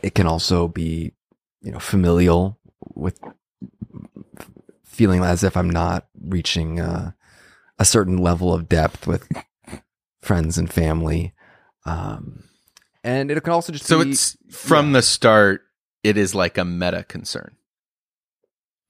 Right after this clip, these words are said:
Speaker 1: Well, I wouldn't say it's just a,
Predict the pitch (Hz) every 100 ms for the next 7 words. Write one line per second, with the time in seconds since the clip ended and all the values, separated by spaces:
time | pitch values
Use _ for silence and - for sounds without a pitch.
0 | _ _ _ - - - - _ _ _
1 | _ _ _ _ _ _ 226 269 254 247
2 | 233 - _ 220 254 285 269 254 - 214
3 | - 170